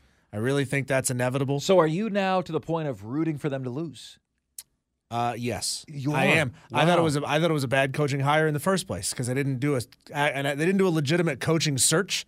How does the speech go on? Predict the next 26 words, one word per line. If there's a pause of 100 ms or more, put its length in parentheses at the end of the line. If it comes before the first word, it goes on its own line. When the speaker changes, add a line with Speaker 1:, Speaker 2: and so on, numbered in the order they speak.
(320)
Speaker 1:
They
didn't (100)
interview
any
other
candidates. (320)
They
hired
the
guy
who
was
already
on
staff
that
the
players
liked, (400)
and
it
was
a
really
bad
move.